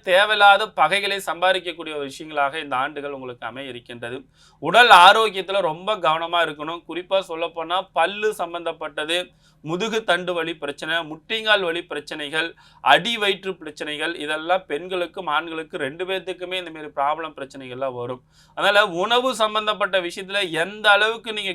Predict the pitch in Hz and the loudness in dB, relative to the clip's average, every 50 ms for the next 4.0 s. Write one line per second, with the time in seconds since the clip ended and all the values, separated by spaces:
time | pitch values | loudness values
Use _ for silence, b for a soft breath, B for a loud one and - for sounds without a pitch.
0 | 156 156 156 165 180 190 196 196 196 190 202 226 226 208 175 170 165 - 190 190 | -2 0 0 0 0 0 -2 -4 -4 -4 -4 -4 -2 -2 -2 -2 -2 -2 -2 -2
1 | 202 196 180 165 165 170 185 185 165 170 160 151 151 151 139 135 127 123 135 151 | -2 -4 -6 -8 -8 -8 -10 -12 -10 -8 -10 -8 -8 -8 -8 -8 -2 2 2 4
2 | 170 170 165 b b b b b b b - 139 170 196 214 214 208 196 202 220 | 4 2 0 b b b b b b b 2 2 2 2 4 8 8 8 10 8
3 | 226 240 - 233 233 220 202 190 165 156 156 165 190 208 202 - 185 185 170 170 | 4 2 -2 -4 -4 2 4 4 6 8 8 8 8 6 2 -2 -4 0 2 4